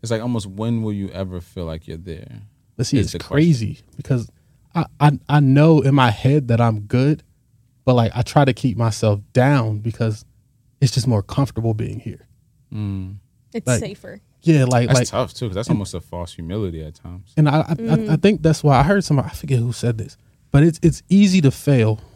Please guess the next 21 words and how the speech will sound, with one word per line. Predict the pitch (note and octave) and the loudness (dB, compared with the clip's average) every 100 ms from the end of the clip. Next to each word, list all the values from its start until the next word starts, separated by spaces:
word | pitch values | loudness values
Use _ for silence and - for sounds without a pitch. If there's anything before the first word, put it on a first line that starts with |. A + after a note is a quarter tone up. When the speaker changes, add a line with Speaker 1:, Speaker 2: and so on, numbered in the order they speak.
| - | -4
Speaker 2:
but | A#2 | -2
it's | G#2+ | -2
hard | - - C#3+ B2+ G#2+ - _ | -6 0 2 4 2 -4 _
to | - G2+ | -12 -8
grow. | G#2 - _ _ _ _ _ _ _ _ | -8 -10 _ _ _ _ _ _ _ _
And | D3+ D#3+ | 2 4
that's | F3+ G2 | 2 4
Speaker 1:
Mm. | |
Speaker 2:
why | E3+ D#3 | 6 6
I'm | D3 C#3 - - | 4 4 0 2
always | C3+ C#3 C#3 | 4 6 4
just | C3+ | 0
keeping | - C#3+ | -2 -2
myself | C#3 C#3 B2 | -2 -2 -2
down | C#3+ D3 | 0 2
because | B2 C3 | 2 0
it's, | C#3 A2+ | 0 -4
it's | B2 - | -10 0
easy | G#3 F3 A#2 | 2 2 0
down | A2+ G#2+ | -4 -8
here. | - | -12